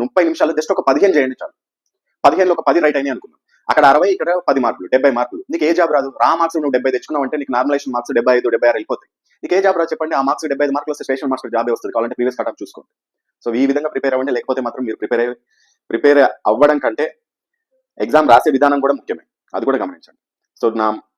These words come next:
నేను చెప్పిన విషయాలను జాగ్రత్తగా అబ్జర్వ్ చేస్తారనుకుంటున్నాను. దీంట్లో నిజం ఉంది, ఎస్ కరెక్ట్, సార్ కరెక్ట్ చెప్పారు అనుకుంటేనే ఫాలో అవ్వండి, లేదు అనుకుంటే మీ ఇష్టం, మీకు నచ్చిన మెథడ్లను ఫాలో అవ్వండి.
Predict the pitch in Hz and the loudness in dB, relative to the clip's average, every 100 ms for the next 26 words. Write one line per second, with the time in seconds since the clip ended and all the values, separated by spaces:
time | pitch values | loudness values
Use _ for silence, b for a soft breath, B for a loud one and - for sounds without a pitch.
0 | _ 107 107 - 143 127 135 135 120 104 | _ -6 -4 -4 -2 -2 -2 -4 0 2
1 | 123 - 127 123 127 120 117 110 110 107 | 2 2 0 2 -2 -4 -4 -6 -6 -8
2 | 104 127 _ _ _ _ 107 117 120 131 | -12 -14 _ _ _ _ -6 -4 0 0
3 | 131 95 113 120 117 120 127 _ _ - | -2 -6 -4 -2 -4 -6 -8 _ _ -2
4 | - 107 110 - 107 107 107 - 98 113 | -2 -4 -4 -2 -2 -2 -8 -10 -2 0
5 | 110 101 107 110 - 110 113 107 113 _ | 0 -4 -10 -8 -2 2 2 -2 -8 _
6 | 147 156 151 143 135 156 110 127 123 117 | 0 2 0 -2 -8 -4 -4 -2 -2 -2
7 | 127 120 120 113 113 113 101 101 107 | -2 -4 -4 -4 -4 -2 -2 -2 -6